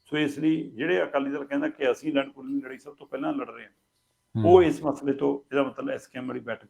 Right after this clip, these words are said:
Speaker 1: ਚੋਂ ਆਪਣੇ ਆਪ ਨੂੰ, ਅਹ, ਜੇ ਬਾਹਰ ਵੀ ਨਹੀਂ ਤਾਂ ਅੰਦਰ ਵੀ ਨਹੀਂ ਰੱਖ ਸਕੀ। ਪਰ
Speaker 2: ਹੂੰ।
Speaker 1: ਉਸ ਬੰਦੇ ਨੇ ਠੀਕ ਠਾਕ ਹਾਜ਼ਰੀ ਲਵਾਈ ਅਕਾਲੀ ਦਲ ਦੀ,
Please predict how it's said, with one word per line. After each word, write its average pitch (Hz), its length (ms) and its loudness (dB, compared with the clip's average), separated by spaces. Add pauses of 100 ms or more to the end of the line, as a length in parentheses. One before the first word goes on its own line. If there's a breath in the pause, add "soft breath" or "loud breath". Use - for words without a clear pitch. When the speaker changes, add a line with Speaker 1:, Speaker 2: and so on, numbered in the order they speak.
Speaker 1:
ਚੋਂ 120 220 -14
ਆਪਣੇ 113 280 -10
ਆਪ 113 200 -8
ਨੂੰ, 113 160 -14
ਅਹ, - 560 -12
ਜੇ 110 180 -2
ਬਾਹਰ 139 320 10
ਵੀ - 100 8
ਨਹੀਂ 156 140 8
ਤਾਂ 139 120 6
ਅੰਦਰ 123 180 2
ਵੀ - 80 -8
ਨਹੀਂ 123 120 -18
ਰੱਖ 101 180 -16
ਸਕੀ। 95 340 -20 (340)
ਪਰ 127 100 4
Speaker 2:
ਹੂੰ। 139 80 8
Speaker 1:
ਉਸ 107 140 2
ਬੰਦੇ 131 380 2
ਨੇ 147 300 -2 (120)
ਠੀਕ 139 180 -10
ਠਾਕ 143 220 0
ਹਾਜ਼ਰੀ 117 280 0
ਲਵਾਈ 127 360 -2
ਅਕਾਲੀ 110 260 -8
ਦਲ 107 160 -14
ਦੀ, - 180 -14